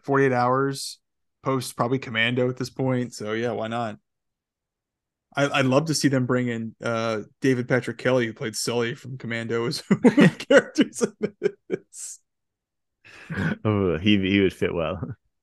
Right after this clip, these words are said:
Speaker 1: So, hey, well, we didn't cover it, but what do you think your most canon moment is from,
Speaker 2: What?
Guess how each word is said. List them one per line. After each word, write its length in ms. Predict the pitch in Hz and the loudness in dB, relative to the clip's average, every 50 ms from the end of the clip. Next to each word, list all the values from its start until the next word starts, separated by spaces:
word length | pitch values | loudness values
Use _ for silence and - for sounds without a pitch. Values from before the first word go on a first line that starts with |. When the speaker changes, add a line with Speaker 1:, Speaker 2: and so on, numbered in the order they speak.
| _ - | _ -14
Speaker 1:
So, 260 | - - 143 131 - | -6 -2 -2 -2 0
hey, 160 | - 175 180 156 | 2 2 2 2
well, 160 | 143 151 151 | 2 0 2
we 100 | 160 175 | 2 0
didn't 200 | 202 226 185 147 | 0 -2 -8 -8
cover 300 | - 165 170 160 147 131 | -6 -6 -6 -6 -6 -8
it, 140 | 120 117 123 | -8 -8 -8
but 240 | 127 123 120 123 120 | -8 -8 -8 -8 -4
what 160 | 131 151 190 | 0 0 0
do 80 | 220 208 | 2 0
you 80 | 190 | -2
think 320 | 180 - 185 175 165 135 123 | -2 0 0 0 0 0 -2
your 140 | 131 139 | -2 -2
most 260 | 143 139 127 123 - - | 0 -2 -2 -4 -6 -10
canon 540 | - 139 135 135 135 131 123 117 113 123 | -10 -8 -6 -4 -4 -4 -6 -6 -6 -4
moment 360 | 127 135 120 117 120 117 117 - | -2 -2 -2 -2 -4 -8 -10 -10
is 400 | - 117 110 110 110 110 - - | -10 -8 -8 -8 -8 -8 -10 -12
from, 440 | - - - 131 120 117 113 107 107 | -12 -8 -4 -2 0 0 0 0 0
Speaker 2:
What? 180 | - - 110 | 0 -2 -2